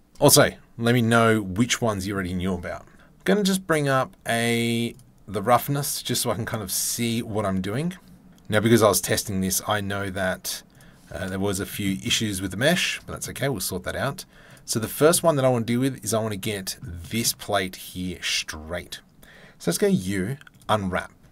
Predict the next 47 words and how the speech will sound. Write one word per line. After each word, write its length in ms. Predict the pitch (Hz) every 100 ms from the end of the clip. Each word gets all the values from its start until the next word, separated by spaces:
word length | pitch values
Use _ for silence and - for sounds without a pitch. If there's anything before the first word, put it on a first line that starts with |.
| -
Now, 380 | 113 120 117 120
if 180 | 110 131
we 160 | 117
look 200 | 117 135
at 80 | 120
this 180 | 120 -
over 240 | 113 104
here 220 | 95 117
on 80 | 107
the 60 | 101
left-hand 420 | 110 - 104 92
side, 240 | 135 131
you 60 | 98
can 100 | 98
see 160 | - 104
that 160 | 95
it's 120 | 85
a 60 | 92
really 440 | 87 104 98 92
yuck 480 | 80 90 110 - - - -
shape. 540 | - - - 135 190 190 - - - -
Kind 280 | - 127 117
of 40 |
want 140 | 104 98
it 80 |
straight. 560 | - - 107 92 - - - - -
How 260 | 135 170
do 80 | 220
we 160 | 196 139
do 300 | 87 107 87
it? 240 | - - - - - - - -
Easy. 380 | 92 78 - - - - -
Let's 220 | 120 160 -
scale 580 | - - 120 117 117
these 480 | 110 110 113 110 95 -
along 260 | 107 107 92
the 140 | 95
x-axis, 840 | 123 120 127 131 - 190 190 - -
and 100 | -
then 120 | 90
we'll 100 | 87
scale 400 | - - 98 90
this 340 | 87 123 -
one 200 | 113 95
along 300 | 95 95 95
the 100 | 87
y-axis. 1080 | 85 82 87 95 107 - - 196 - -